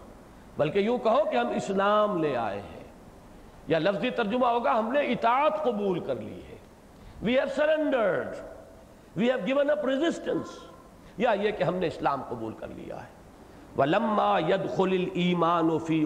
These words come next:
قلوبکم"، اور تاحال ایمان تمہارے دلوں میں داخل نہیں ہوا ہے۔ ایمان تو تبھی ہوگا جب دل میں داخل ہو جائے۔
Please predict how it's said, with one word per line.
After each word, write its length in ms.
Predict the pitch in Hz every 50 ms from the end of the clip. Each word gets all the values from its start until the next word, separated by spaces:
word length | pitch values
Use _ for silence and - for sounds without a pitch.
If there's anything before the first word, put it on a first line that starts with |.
| 156 -
قلوبکم"، 880 | 156 156 151 156 156 151 143 143 147 147 - 151 151 147 139 - - - - - - - - - - - - - - - -
اور 140 | - 151 151
تاحال 760 | - - - 170 180 190 190 170 131 151 165 214 233 247 247 220 -
ایمان 540 | - 196 190 180 165 170 175 190 208 226 226 -
تمہارے 400 | - 180 175 165 160 165 185 220
دلوں 440 | 202 147 131 143 294 349 392 381 359
میں 120 | 339 277 233
داخل 340 | - 190 170 - 147 135
نہیں 240 | 123 110 104 98 87
ہوا 220 | 85 82 76 - -
ہے۔ 140 | - - - - - - - - - - - - - - - - - - - - - - - -
ایمان 400 | - 135 135 143 156 175 180 175
تو 100 | 156 156
تبھی 260 | - 165 180 196 208
ہوگا 220 | 196 202 190 214 202
جب 200 | 175 160 139 156
دل 120 | 180 156
میں 120 | 151 139
داخل 260 | 113 113 110 - - -
ہو 160 | - - - -
جائے۔ 140 | - -